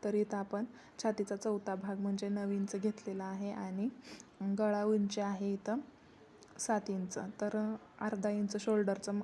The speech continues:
शोल्डरसाठी मार्जिन सोडून आपण गळा उंची साडेसात इंच घेणार आहोत, साडेसात इंच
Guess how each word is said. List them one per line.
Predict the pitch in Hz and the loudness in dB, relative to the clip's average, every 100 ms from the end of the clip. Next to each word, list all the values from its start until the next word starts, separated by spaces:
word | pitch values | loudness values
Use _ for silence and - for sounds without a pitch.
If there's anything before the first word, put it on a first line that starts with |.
| 208 | -4
शोल्डरसाठी | 208 220 202 202 214 208 208 | 0 2 2 0 0 -2 0
मार्जिन | 208 208 202 202 | 0 0 0 0
सोडून | 208 202 202 | 0 0 0
आपण | 196 214 285 - - - 226 | 0 -2 -4 -8 -18 -6 2
गळा | 214 208 | 4 6
उंची | 202 202 202 - 302 - - - - - | 4 4 4 2 -2 -2 -14 -20 -20 -4
साडेसात | - 214 196 202 220 202 202 | 4 4 6 2 2 2 4
इंच | 196 202 196 | 2 2 0
घेणार | 190 214 190 | 2 4 4
आहोत, | 190 190 180 - - - - - - - - - - - - - - | 2 0 -2 -6 -12 -14 -16 -16 -16 -16 -18 -16 -14 -14 -14 -12 -8
साडेसात | - 208 202 202 - | -2 0 0 -2 -4
इंच | 185 180 | -4 -2